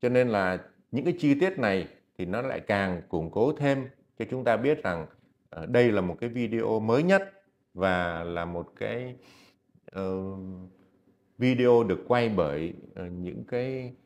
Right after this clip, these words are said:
cameraman chuyên nghiệp nhất nha quý vị nha. Thì chỉ có ở những cái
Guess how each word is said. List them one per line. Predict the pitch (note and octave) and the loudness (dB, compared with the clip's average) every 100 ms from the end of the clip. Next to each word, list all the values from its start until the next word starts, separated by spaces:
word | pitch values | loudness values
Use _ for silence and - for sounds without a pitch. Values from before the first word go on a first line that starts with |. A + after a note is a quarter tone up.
| _ - | _ 0
cameraman | A#2 A2+ G#2+ A2 A2+ A2 - | 2 2 0 0 -2 -4 0
chuyên | D3+ C#3 | 4 6
nghiệp | A2+ - | 6 4
nhất | A#2 D3 - | 4 2 2
nha | B2+ | -6
quý | B2+ | -2
vị | A2+ F#2+ | -2 0
nha. | A2+ G#2+ - _ | -2 -2 -12 _
Thì | F2+ - | -6 -4
chỉ | D#2 | -6
có | D2 G2+ A2+ G#2+ | -4 -2 -2 -2
ở | E2 | -4
những | E2 G2+ | -6 -10
cái | - B2 B2 | -6 -6 -6